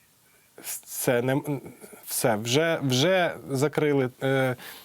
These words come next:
е, цю історію з паном Олегом. Ми ще обов'язково побачимося, але вже в наступному році. А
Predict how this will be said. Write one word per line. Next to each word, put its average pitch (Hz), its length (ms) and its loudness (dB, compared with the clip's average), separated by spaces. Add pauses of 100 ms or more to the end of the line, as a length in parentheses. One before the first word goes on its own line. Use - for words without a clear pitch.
(160)
е, 123 720 -2
цю 123 320 0 (180)
історію 156 720 2
з - 60 -2
паном 147 220 2
Олегом. 147 280 4
Ми 151 180 4
ще 147 180 2
обов'язково 143 500 2
побачимося, 143 760 0
але 139 140 2
вже 135 180 2
в 127 80 -2
наступному 139 520 0
році. 180 280 0 (460)
А 147 300 6